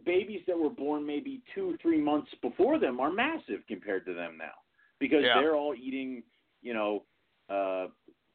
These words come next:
Speaker 1: adult large mice going on to the teetering on the rat scale. And it's like, these guys, I'm trying to get them to take, uh,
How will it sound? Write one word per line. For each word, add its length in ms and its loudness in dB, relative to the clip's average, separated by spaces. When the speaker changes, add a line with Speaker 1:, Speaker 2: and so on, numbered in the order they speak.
Speaker 1:
adult 440 4
large 360 4
mice 420 -2
going 280 0
on 180 -2
to 60 0
the 300 -2
teetering 340 2
on 100 -2
the 100 2
rat 280 4
scale. 400 -2
And 120 -6
it's 160 -8
like, 320 2
these 180 2
guys, 240 6
I'm 200 0
trying 260 -4
to 200 -2
get 180 0
them 160 -4
to 100 -8
take, 400 0
uh, 340 6